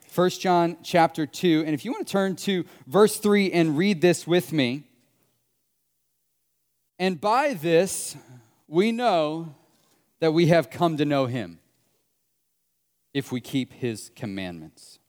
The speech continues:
First John chapter two, verse three, "And by this we know we have come to know him, if we keep his commandments." First thing I want you to see right here,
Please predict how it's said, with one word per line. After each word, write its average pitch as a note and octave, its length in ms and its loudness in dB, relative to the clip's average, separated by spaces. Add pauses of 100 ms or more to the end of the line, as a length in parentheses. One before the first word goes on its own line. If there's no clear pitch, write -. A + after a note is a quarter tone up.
(120)
First A#2+ 220 -10
John A2+ 260 -6
chapter A#2 340 -6
two, A2+ 220 -10
verse G#2+ 260 -10
three, G#2+ 380 -12
"And A2 260 -10
by C3 280 0
this G#2+ 440 -8
we C3+ 200 -4
know A2 480 -6 (300)
we B2+ 140 -2
have A#2+ 200 -2
come D3 280 -2
to C#3+ 80 0
know C3 220 0
him, F#2+ 380 -10 (380)
if C3 240 -6
we B2+ 100 -6
keep A#2+ 320 -6
his A2 260 -10
commandments." G#2+ 480 -8
First D3 280 -6
thing C#3 160 -2
I - 20 0
want B2+ 180 -6
you A2+ 60 -14
to A2+ 60 -8
see A#2+ 260 -4
right A2+ 220 0
here, A2 280 -4